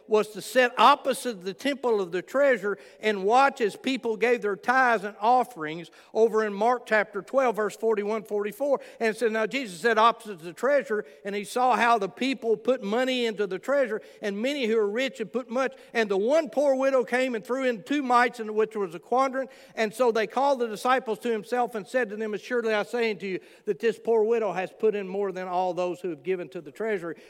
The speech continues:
For they all put in out of their abundance, but she out of her poverty, but all that she had, the whole livelihood." And you know what? There are a lot of people, and I've heard sermons on this, people preach this, and they say, "Boy, you gotta give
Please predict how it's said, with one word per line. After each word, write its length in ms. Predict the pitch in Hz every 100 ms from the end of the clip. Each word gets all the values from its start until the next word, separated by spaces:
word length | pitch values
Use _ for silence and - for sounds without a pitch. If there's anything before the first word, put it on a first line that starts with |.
| -
For 140 | 220 214
they 120 | 214
all 320 | 214 247 294
put 220 | 240 254
in 180 | 247 247 220
out 220 | 226 240
of 160 | 190
their 160 | 196 190
abundance, 680 | 180 160 302 311 220 214 - - -
but 200 | 233 -
she 300 | 285 311 269
out 220 | 247 262 254
of 100 | 196
her 120 | 214
poverty, 580 | - 254 294 247 214 208
but 200 | 208 233
all 300 | 226 247 226
that 160 | 214
she 160 | 226 185
had, 320 | 214 202 180 - -
the 80 | 175
whole 180 | 190 185
livelihood." 540 | 190 196 175 160 151 - _
And 200 | 208 202
you 80 | 294
know 140 | 392 294
what? 360 | 277 330 - - -
There 160 | 226
are 40 | 226
a 40 |
lot 180 | 269 381
of 120 | -
people, 260 | 294 277 226
and 100 | 247
I've 100 | 311
heard 200 | 262 202
sermons 460 | 269 302 302 226
on 160 | 190 185
this, 100 | 165
people 300 | - 254 214
preach 300 | 233 285 -
this, 200 | 208 190
and 80 | 208
they 140 | 226
say, 140 | 226 202
"Boy, 200 | 220 247
you 160 | 254
gotta 240 | 247 220 165
give 420 | 180 247 247